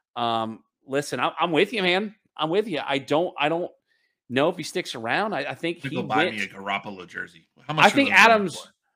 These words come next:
Speaker 1: well, Adams went and signed an extension in Vegas, I'm pretty sure, because he thought he was gonna get a former college teammate Derek Carr for his career in Vegas, and that's not happening. So I would not be surprised if by the end of the season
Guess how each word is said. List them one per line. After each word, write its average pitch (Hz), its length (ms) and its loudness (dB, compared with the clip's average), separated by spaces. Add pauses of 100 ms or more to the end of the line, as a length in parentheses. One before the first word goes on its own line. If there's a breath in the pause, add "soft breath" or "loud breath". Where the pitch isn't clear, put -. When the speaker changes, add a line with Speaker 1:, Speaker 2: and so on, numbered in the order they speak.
(180)
Speaker 1:
well, 190 140 0
Adams 254 380 4
went 202 280 0
and 151 160 -4
signed 202 340 0
an 185 100 -2
extension 156 440 -6
in 117 100 -2
Vegas, 135 360 -2
I'm 131 80 -6
pretty 233 240 -4
sure, 160 180 -4
because 151 240 -6
he 151 80 -6
thought 160 220 -2
he 165 80 -6
was 180 100 -8
gonna 180 160 -2
get 185 160 -4 (480)
a 165 80 -8
former 190 240 -4
college 185 320 0
teammate 196 320 -8
Derek 185 280 -6
Carr 226 360 -2 (580)
for 170 140 0
his 151 140 0
career 131 300 -4
in 117 40 -6
Vegas, 143 300 -4
and 151 100 -4
that's 190 140 -4
not 196 120 -4
happening. 202 400 -4
So - 140 -6
I 139 100 -2
would 180 200 4
not 220 160 -2
be 202 80 -6
surprised 160 480 -2
if 139 60 -4
by 135 120 2
the 143 100 -4
end 143 100 -4
of 135 60 -8
the 127 40 -14
season 131 400 -8